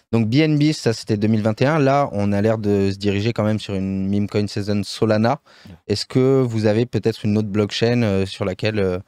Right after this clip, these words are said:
Speaker 1: euh, il y aurait une meme season peut-être, euh, bientôt ?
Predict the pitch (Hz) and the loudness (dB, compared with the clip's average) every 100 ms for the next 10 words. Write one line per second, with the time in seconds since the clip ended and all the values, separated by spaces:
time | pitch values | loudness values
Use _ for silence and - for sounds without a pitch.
0 | - - _ _ _ 95 90 90 - - | -18 -20 _ _ _ -6 -4 -4 -6 -10
1 | - 57 55 95 92 107 107 101 104 - | -12 -12 -8 -4 0 2 2 2 2 0
2 | 98 98 98 104 95 98 101 - 98 98 | -4 -2 -4 -4 -4 -4 -4 -10 -12 -12
3 | 104 _ _ _ _ 95 92 98 | -18 _ _ _ _ -12 -10 -12